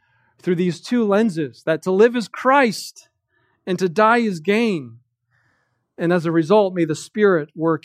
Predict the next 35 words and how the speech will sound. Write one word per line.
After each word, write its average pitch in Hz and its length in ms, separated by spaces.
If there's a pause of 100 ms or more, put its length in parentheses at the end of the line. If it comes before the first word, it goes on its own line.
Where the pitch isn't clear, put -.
in 190 200
us 135 220
that 147 260
spirit 196 460
of 147 140
joy, 165 340
that 139 160
we 180 160
would 165 220
delight 165 600 (580)
in 175 280
God's 160 360
faithfulness 151 840
and 143 160
receive 143 520
His 143 180
strength 151 520
to - 80
persevere 160 760 (760)
and 139 160
press 170 260
forward 156 400
to 170 120
all 151 240
that 135 160 (220)
God 135 220
has 123 400 (180)
for 127 260
us. 113 260
Let's 131 360 (400)
pray 139 400
and 123 100
ask 123 300
for 123 240
His 123 480